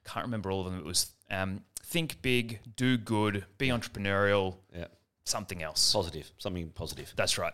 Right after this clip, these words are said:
Speaker 2: Yeah.
Speaker 1: And so we were looking five-letter words.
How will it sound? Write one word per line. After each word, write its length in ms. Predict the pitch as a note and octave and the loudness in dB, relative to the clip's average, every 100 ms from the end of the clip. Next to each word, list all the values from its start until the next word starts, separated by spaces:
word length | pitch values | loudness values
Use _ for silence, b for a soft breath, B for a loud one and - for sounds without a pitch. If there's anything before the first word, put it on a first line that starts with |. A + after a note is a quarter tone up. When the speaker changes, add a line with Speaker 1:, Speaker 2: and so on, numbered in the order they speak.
| - | -2
Speaker 2:
Yeah. 60 | A#2+ | 0
Speaker 1:
And 100 | A#2 | 2
so 120 | A#2+ | 4
we 80 | B2+ | 4
were 40 | |
looking 400 | D3 C#3+ C3 A#2+ - B B B - | 4 2 0 0 -4 B B B 0
five-letter 420 | C3 C3 B2+ A#2 | 6 8 8 6
words. 800 | A2+ A2+ A#2 A2+ A2+ G#2+ - | 6 6 8 6 6 6 6